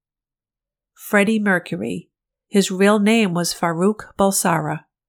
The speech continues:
He was in the legendary rock group Queen as a vocalist.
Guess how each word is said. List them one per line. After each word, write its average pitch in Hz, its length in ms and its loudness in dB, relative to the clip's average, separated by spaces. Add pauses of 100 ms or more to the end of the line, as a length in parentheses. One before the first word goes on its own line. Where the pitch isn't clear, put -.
(340)
He - 180 -2
was 220 380 2
in 180 140 -2
the 180 80 0
legendary 196 560 0
rock 175 260 0
group 190 320 0 (100)
Queen 175 480 -2 (240)
as 165 220 -4
a 180 60 -8
vocalist. - 840 -4